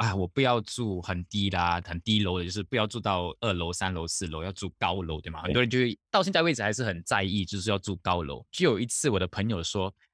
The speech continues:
Speaker 1: ，“其实住高不高楼不重要，最重要的是你的邻居是谁。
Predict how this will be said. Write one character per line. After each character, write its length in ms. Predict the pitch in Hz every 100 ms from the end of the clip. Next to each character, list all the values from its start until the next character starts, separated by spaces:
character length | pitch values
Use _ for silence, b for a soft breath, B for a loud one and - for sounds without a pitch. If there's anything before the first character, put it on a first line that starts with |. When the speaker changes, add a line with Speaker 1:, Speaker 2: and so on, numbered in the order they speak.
| -
Speaker 1:
，“其 100 | 214
实 380 | 196 190 196 196
住 140 | - 214
高 180 | 185 180
不 80 |
高 180 | 180 175
楼 260 | 156 113 110
不 160 | - 143
重 200 | 131 123
要， 220 | 123 101
最 140 | 170
重 120 | 165
要 40 | 165
的 40 |
是 300 | 151 151 110 - -
你 160 | 104
的 80 | 101
邻 200 | 92 110
居 160 | 120 120
是 160 | 120
谁。 380 | 98 - 80